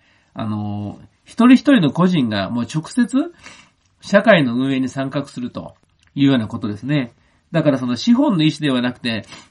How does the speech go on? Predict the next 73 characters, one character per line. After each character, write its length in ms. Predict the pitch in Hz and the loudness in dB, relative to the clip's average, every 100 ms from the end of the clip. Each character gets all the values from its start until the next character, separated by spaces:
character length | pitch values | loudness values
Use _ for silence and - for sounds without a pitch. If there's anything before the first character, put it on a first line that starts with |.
| _ | _
人 220 | - 269 | -4 0
々 220 | 277 277 196 | 2 2 0
の 80 | |
意 80 | 165 | -2
思 100 | 156 | -2
で 100 | 143 | -6
社 140 | - 143 | -6 -6
会 180 | 127 107 | -6 -6
を 60 | |
動 80 | 110 | -8
か 140 | 113 | -10
す 80 | 107 | -12
と、 160 | - 101 | -10 -8
ま 100 | 123 | -6
あ、 40 | |
こ 120 | 151 | -2
ん 40 | 233 | 0
な 100 | 254 | 0
感 160 | 254 | 0
じ 40 | 233 | 0
な 120 | 247 | 0
ん 40 | |
だ 120 | 202 - | 0 -2
と 100 | 117 | -4
い 20 | |
う 60 | |
ふ 40 | 113 | -8
う 40 | |
に 60 | 110 | -10
言 60 | |
っ 40 | 98 | -4
て 80 | 127 | -4
い 40 | |
い 40 | |
と 80 | 123 | -4
思 120 | 92 | -10
う 20 | 85 | -12
ん 40 | |
で 60 | 98 | -12
す 80 | |
ね。 240 | 120 113 - _ _ _ _ _ _ _ | -8 -8 -10 _ _ _ _ _ _ _
で、 120 | 151 | -4
こ 120 | 143 220 | 2 2
う 40 | |
い 20 | |
う 20 | |
の 80 | 254 | 4
も 80 | 175 | 2
で 80 | 147 | -2
す 80 | - | -4
か 100 | 147 | -6
ら、 60 | |
そ 80 | 143 | -4
の、 240 | 139 139 - _ _ _ | -6 -6 -8 _ _ _
境 180 | - 208 | -6 -4
界 200 | 247 240 | 0 0
線 200 | 240 233 | -2 -4
と 60 | |
い 20 | 269 | -4
う 20 | |
の 40 | |
は 40 | 139 | -4
非 60 | |
常 100 | 127 165 | -4 -2
に 80 | |
曖 160 | 123 147 | 0 0
昧 120 | 190 | 0
で 80 | 190 | 0
あ 40 | |
り 100 | 185 | 0
ま 100 | 185 | 0
し 80 | 165 | -4
て、 300 | - 107 107 | -6 -10 -12